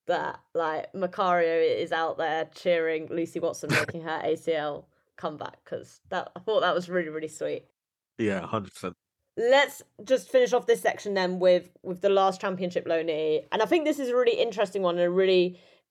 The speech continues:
Speaker 1: great case of what you were just talking about, James. It, like, it's Rihanna Blade. She's at Lewes.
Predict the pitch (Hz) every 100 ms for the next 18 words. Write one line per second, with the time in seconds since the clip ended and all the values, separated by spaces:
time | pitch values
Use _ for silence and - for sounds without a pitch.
0 | _ - 214 196 - 214 208 196 180 180
1 | - 190 180 175 - 190 185 165 - 165
2 | 156 151 - - - 175 - - 190 226
3 | 247 247 196 180 175 - - 190 - 254
4 | 226 208 190 185 180